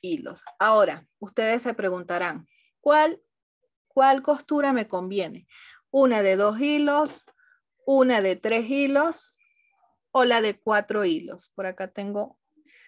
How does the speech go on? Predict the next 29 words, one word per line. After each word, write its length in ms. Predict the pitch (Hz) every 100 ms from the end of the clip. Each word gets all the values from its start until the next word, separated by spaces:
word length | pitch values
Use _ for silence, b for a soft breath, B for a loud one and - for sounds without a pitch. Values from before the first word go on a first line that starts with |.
| b -
¿dónde 240 | 208 196
tengo 160 | 202 196
un 60 | 190
retacito? 600 | 180 180 190 254 262 220
Acá, 380 | 214 - - -
de 120 | 190
cuatro 380 | - 185 180 180
hilos. 460 | 143 131 170 - _ _ _ _ _ _ b b b b _
¿Cuál 180 | 285 311
es 100 | 311
la 140 | 277
que 120 | 262
más 180 | 208 208
me 120 | 247
conviene? 600 | 247 220 226 277 302 311 - b b -
Esto 360 | 320 311 - 320
ya 320 | 269 277 277
es 200 | 311 -
a 140 | 269 269
gusto 440 | 320 320 - 302
de 160 | 233 185
cada 300 | 180 175 170
quien. 460 | - 180 - 170 _ -
Bien, 220 | 277 349
hay 140 | 269 277
personas 500 | 277 269 294 302 -
que 120 | 233
de 120 | 202
pronto 640 | - 254 262 262 285 294